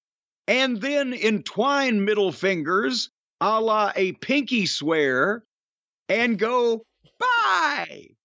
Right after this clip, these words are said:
See? "Thank you, fuck them, bye," with a fucking intertwined middle finger.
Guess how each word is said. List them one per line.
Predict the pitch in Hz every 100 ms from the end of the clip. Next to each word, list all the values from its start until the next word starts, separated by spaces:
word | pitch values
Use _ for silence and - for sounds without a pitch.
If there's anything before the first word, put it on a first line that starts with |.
| _ _ _ _ _ _ _ _ _ _ _
See? | - 220 294 330 254 _ -
"Thank | 254 262 -
you, | 208 330 311 277 330 - -
fuck | 269 247
them, | 175 160 370 349 320 359 359 - _ -
bye," | 440 440 392 320 240 185 - - _ _ -
with | 190 208
a | 202 156 - _ -
fucking | 214 190
intertwined | 208 214 196 175 190 185
middle | 175 170
finger. | 131 147 110 85